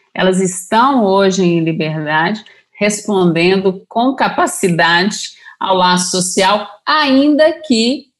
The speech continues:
não tenham uma articulação simbólica, uma elaboração simbólica,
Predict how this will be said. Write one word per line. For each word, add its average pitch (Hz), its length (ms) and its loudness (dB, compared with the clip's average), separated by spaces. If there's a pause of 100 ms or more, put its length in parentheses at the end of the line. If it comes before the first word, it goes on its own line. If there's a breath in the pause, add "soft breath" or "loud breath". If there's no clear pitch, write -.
(160)
não 220 1200 0
tenham 208 880 0 (320 loud breath)
uma 180 140 2
articulação 185 840 -2
simbólica, 180 920 0
uma 165 120 -2
elaboração 170 720 -2
simbólica, 180 1080 -2